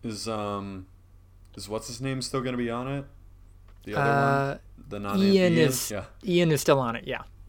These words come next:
Speaker 1: Ian Heckox, he's still gonna be around.
Speaker 2: Mm-hmm.
Speaker 1: Well, I guess it'll still be Smosh in a way. But,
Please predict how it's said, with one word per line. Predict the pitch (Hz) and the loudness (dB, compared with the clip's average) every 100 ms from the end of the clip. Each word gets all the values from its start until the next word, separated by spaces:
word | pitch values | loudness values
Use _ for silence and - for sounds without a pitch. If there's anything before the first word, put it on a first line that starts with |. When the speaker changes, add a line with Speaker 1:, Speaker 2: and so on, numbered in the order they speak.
| 113 | -12
Speaker 1:
Ian | 101 | -10
Heckox, | 98 104 110 110 - - | -10 -8 -6 -8 -10 -14
he's | 98 | -14
still | - 101 | -14 -12
gonna | 98 98 | -12 -12
be | 98 | -10
around. | 98 101 101 101 - - - - - | -10 -10 -10 -14 -18 -20 -20 -8 0
Speaker 2:
Mm-hmm. | 147 151 - - - - - - - - - - - - - - 90 | 4 4 2 -10 -20 -20 -20 -20 -20 -20 -20 -20 -20 -20 -20 -20 -16
Speaker 1:
Well, | 90 92 | -14 -12
I | |
guess | 95 - | -12 -10
it'll | 98 | -10
still | 98 107 | -10 -10
be | 113 | -10
Smosh | 107 123 117 104 - | -10 -8 -8 -8 -10
in | 95 | -10
a | 92 | -12
way. | 92 92 107 - - - - - - - - - - - - - - - - - - - - - - - - - - - - - - - | -12 -12 -14 -16 -20 -20 -20 -20 -20 -20 -20 -20 -20 -20 -20 -20 -20 -20 -20 -20 -20 -20 -20 -20 -20 -20 -20 -20 -20 -20 -20 -20 -20 -20
But, | - - | -18 -18